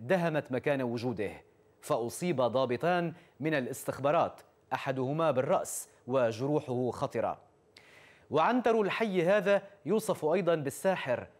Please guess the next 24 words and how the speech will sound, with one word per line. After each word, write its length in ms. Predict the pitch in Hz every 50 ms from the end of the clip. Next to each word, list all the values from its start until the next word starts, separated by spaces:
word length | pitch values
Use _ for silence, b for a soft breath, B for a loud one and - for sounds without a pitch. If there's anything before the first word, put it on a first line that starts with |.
| _ -
لشدة 580 | 117 127 - - 190 151 139 147 123 143 127
إتقانه 480 | 117 - - - 170 170 170 147 139 127
فنون 400 | - - 135 156 175 170 151 123
تزوير 380 | - 123 113 107 139 165 151 139
العملات 600 | 123 113 113 117 113 117 123 143 156 180 180 -
وتأشيرات 560 | 123 107 127 - - - 127 123 135 131 -
السفر، 480 | 123 - - 185 - - 120 98 - - - _ _ _ _ _ _ _ _ _ _ -
وهي 360 | 117 131 123 120 113 113 107
ليست 380 | 123 190 190 - - 135 - 127
المرة 400 | 120 110 113 143 160 151 127 -
الأولى 460 | 123 110 107 151 175 165 156 151 147 B B B B B B B B B
التي 340 | 143 160 175 165 170 185 196
يجري 300 | 233 190 180 175 160 127
فيها 360 | - 185 208 190 165 160 151
دهم 300 | 127 156 170 160 156 156
الرجل 460 | 147 160 180 147 143 135 117 107 92 b b b b b - 127
الذي 340 | 131 131 131 117 127 127
يتمكن 560 | 123 117 - 139 160 185 180 - 165 156 147 127
في 160 | - - 127
كل 280 | - 214 220 214 220
مرة 380 | 175 165 139 127 123 117 104 - - - _ _ _ -
من 180 | 131 147 139 120
الفرار. 480 | 107 95 - - 147 123 101 78 - - - - _ _ _ _ _ _ _ _ B B B B B B B B B B B B
الأمن 480 | 156 175 190 208 262 269 269 254 247